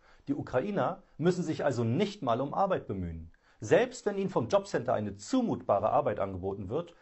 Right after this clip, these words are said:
können sie ablehnen. Und das ohne irgendwelche Konsequenzen. Das ist nichts anderes als ein bedingungsloses Grundeinkommen für Ukrainer. Und dann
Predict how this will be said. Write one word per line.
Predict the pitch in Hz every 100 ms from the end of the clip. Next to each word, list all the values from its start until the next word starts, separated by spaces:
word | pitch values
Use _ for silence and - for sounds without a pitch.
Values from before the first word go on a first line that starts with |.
| _
können | - 180 208
sie | 208
ablehnen. | 143 110 92 82 78 - _ _ _
Und | 127 113
das | 139 - - _ _ _
ohne | - 175 185 185 -
irgendwelche | 147 151 135 127 123 139
Konsequenzen. | 131 117 117 107 87 - 85 - _ _ _ _ _ - - -
Das | -
ist | 156
nichts | 175 175 180
anderes | 185 175 98 85 - _ _
als | - 120
ein | 131 -
bedingungsloses | 87 147 185 - 170 156 147 -
Grundeinkommen | 147 - 131 127 117
für | 113 -
Ukrainer. | - - 98 82 73 - - _ - _ _ _ _
Und | 120 110 196
dann | 226 104